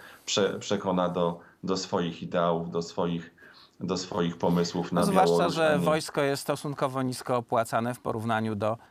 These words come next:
Speaker 2: tego aparatu przymusu, omonu, policjantów i tak dalej, których, e, którzy tam mają dość dobrze. Piotr Grzybowski, tygodnik Niedziela, temat białoruski. Bardzo pięknie dziękujemy.
Speaker 1: Dziękuję bardzo.
Speaker 2: Temat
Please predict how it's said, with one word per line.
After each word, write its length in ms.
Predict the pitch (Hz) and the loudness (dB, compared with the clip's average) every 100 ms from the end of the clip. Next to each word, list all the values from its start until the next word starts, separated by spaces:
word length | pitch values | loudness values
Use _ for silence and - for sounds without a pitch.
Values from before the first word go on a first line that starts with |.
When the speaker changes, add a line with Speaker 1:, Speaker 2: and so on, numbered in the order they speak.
| _ | _
Speaker 2:
tego 260 | 127 120 120 | -4 0 2
aparatu 720 | 123 - 123 120 120 117 123 - _ | 2 2 4 4 2 -2 -8 -12 _
przymusu, 560 | - - 143 131 - 135 | -4 0 2 0 -2 0
omonu, 440 | 135 143 135 123 | 2 4 2 0
policjantów 640 | 113 120 110 - 117 113 110 | -2 -4 -4 2 2 0 -8
i 40 | |
tak 160 | 110 104 | -4 0
dalej, 260 | 110 104 107 | 2 2 -2
których, 420 | - 107 107 - - - - | -4 -2 -2 -4 -20 -20 -8
e, 260 | - 117 107 | -2 0 -2
którzy 280 | - 104 110 | -4 -6 -2
tam 480 | 104 104 107 117 113 | 0 0 -2 -2 2
mają 460 | 113 120 117 110 | 2 4 2 0
dość 380 | 113 110 - - - | 0 -2 -2 -6 -8
dobrze. 420 | 175 131 117 92 | -2 0 0 -4
Piotr 240 | - 170 170 | -2 -2 0
Grzybowski, 500 | 147 143 156 - 202 | -2 0 0 0 -2
tygodnik 480 | 151 151 143 135 - - - - | 2 2 0 -4 -10 -18 -16 -4
Niedziela, 500 | 151 151 131 135 180 | 0 2 4 4 2
temat 300 | - 131 127 | 2 -2 -2
białoruski. 520 | 127 127 123 127 - | 0 2 2 -2 -2
Bardzo 300 | 135 139 139 | 0 0 0
pięknie 260 | 131 123 131 | -4 -4 -4
dziękujemy. 540 | 123 120 123 117 160 233 - 123 - _ _ - | -4 -2 0 2 0 -2 -8 -20 -20 _ _ -4
Speaker 1:
Dziękuję 260 | - 110 | 0 2
bardzo. 280 | 92 - - | 2 0 -2
Speaker 2:
Temat 520 | 82 - 127 123 - | -8 -2 0 0 -2